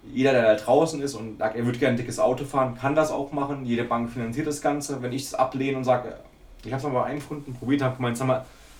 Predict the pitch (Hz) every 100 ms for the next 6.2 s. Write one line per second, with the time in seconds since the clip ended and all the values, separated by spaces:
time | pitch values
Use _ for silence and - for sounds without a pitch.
0 | - - - 123 123 - 117 101 95 107
1 | - - 131 165 - - 143 127 131 131
2 | - - 92 82 82 80 82 110 165 -
3 | - - - - - - - 131 143 143
4 | 135 127 117 - 131 185 - 165 165 147
5 | 131 110 139 165 160 160 165 160 151 147
6 | 151 -